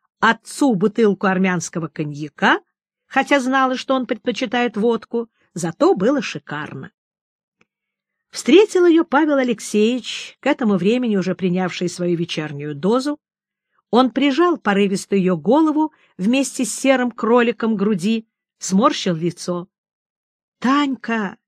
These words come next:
беда такая! Виталика Гольдберга избили.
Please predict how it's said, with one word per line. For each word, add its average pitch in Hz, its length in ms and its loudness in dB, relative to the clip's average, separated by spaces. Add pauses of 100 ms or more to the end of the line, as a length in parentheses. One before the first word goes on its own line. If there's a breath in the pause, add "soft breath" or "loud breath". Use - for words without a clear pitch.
беда 240 340 0
такая! - 560 -12 (720 soft breath)
Виталика 285 640 2
Гольдберга 196 640 0
избили. 165 520 -4